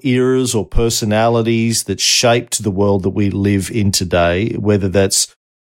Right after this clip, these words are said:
going as far back as Alexander the Great, or, you know, Ray and I do a series on the Cold War.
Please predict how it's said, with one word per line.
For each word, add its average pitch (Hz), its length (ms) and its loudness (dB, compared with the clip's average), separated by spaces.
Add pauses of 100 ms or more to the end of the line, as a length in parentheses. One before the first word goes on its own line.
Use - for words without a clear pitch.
(100)
going 120 240 4
as 110 80 2
far 123 200 2
back 151 220 2
as 131 140 0
Alexander 131 500 0
the 120 100 -4
Great, 170 540 0
or, 120 1040 0
you 120 120 -4
know, 113 100 0
Ray 113 380 0
and 113 80 0
I 113 120 2
do 110 220 0
a 104 60 -2
series 110 340 0
on 104 120 -2
the 98 60 -2
Cold 131 520 0
War. 123 720 2